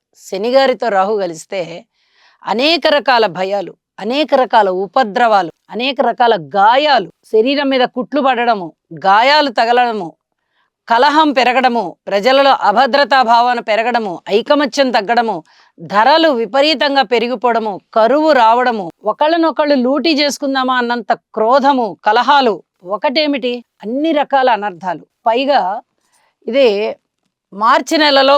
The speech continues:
ప్రారంభమయ్యి ఈ శని రాహుల కలయిక ఏప్రిల్, మేలో కూడా ఉండబోతోంది. విపరీతమైన ఎండలు.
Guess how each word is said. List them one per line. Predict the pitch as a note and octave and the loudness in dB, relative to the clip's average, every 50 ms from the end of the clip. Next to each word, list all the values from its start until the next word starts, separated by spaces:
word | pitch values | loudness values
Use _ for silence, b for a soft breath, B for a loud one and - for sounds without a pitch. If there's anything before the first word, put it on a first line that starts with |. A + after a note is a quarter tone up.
| A3+ - | 2 2
ప్రారంభమయ్యి | A3 G3 G#3 A3+ C4 C4+ C4+ C4 B3+ B3 A#3+ A3+ A3+ C4 D4 C#4+ A3+ G#3 | 2 2 2 2 2 0 2 0 0 0 0 0 0 0 0 0 -2 -4
ఈ | G3 - | -6 -4
శని | - G#3+ G#3+ B3+ B3+ | -4 -2 -2 2 2
రాహుల | B3 A#3 A3 A3+ A3 G#3+ G#3+ G#3 | 2 2 2 0 -2 0 0 0
కలయిక | G3+ G#3+ G#3+ G#3+ - B3+ C#4 E4+ _ _ _ _ _ _ - | 0 0 0 -2 -2 -4 -4 -4 _ _ _ _ _ _ -8
ఏప్రిల్, | G3 A3 B3 D4 F4 C4 - E4+ F4 F4 F4 E4 D4+ | -2 2 2 2 2 2 -2 0 2 2 2 2 2
మేలో | C#4 C4+ C4 B3+ C4 C4+ C4+ B3 | 0 -2 -2 0 0 2 2 2
కూడా | G3 B3 A#3 A#3+ | 2 2 2 2
ఉండబోతోంది. | A#3 A3 G#3 G3 G3+ F#3+ F#3 F3+ - F3 F3 E3 D#3+ D#3 | 0 0 -4 -4 -4 -4 -4 -6 -6 -10 -10 -10 -12 -12
విపరీతమైన | D3+ E3 A3 A#3+ - _ - D4 E4+ E4+ F4 F4+ C#4+ A#3 E4 D#4+ D#4+ D#4 D4 | -8 -6 -6 -6 -6 _ 0 2 2 4 4 2 2 2 2 2 2 2 0
ఎండలు. | C#4 B3 A3+ G#3+ A3 A#3 C4 B3+ G#3+ F3 - | 0 0 0 0 0 2 0 0 0 -4 -8